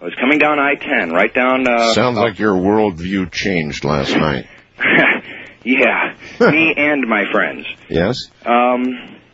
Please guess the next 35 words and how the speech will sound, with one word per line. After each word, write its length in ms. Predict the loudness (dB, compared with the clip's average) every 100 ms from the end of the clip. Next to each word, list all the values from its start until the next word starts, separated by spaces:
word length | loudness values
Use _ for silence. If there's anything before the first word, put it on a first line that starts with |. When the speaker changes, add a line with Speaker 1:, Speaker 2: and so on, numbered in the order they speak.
| _ _ -2
Speaker 1:
we 120 | 2
were 100 | 2
coming 220 | 2 0
down 160 | 2 2
I 140 | 0
ten 420 | -2 -4 -4 -4 -2
at 100 | 0
about 220 | 2 2
milepost 560 | 0 0 0 0 0
one 160 | -4 -2 0
seventy-eight. 560 | 0 2 0 0 -2 -8 -20 -20 -20 -20 -20 _ _ _ _ _ _ _ _ _ 0
There 120 | 2
was 160 | 4 2
a 260 | 2 2 0 -4 -6 -2
object 540 | 0 2 2 2 0 -4 -10 -8
in 180 | -2 0
the 120 | 0 2
field 380 | 2 4 2 -2
to 640 | -8 -14 -20 _ -6 0
the 80 | 2
right 280 | 4 2 0
of 120 | -4
us, 140 | -6 -8 -16 -4
to 80 | 0
the 100 | 4
west 240 | 4 2 -8 -14 -4
of 140 | -4
the 80 | -4 -2
freeway. 440 | 0 2 0 -4 -6
Speaker 2:
Yes. 340 | -6 -6 -10 -18 -20 -20 -20 _ _
Speaker 1:
It 80 | 4
was 220 | 4 4 0 -12 -20 -20 _ -2
flying 520 | 0 2 0 0 -2 0
above 400 | 0 4 2 2
the 100 | -2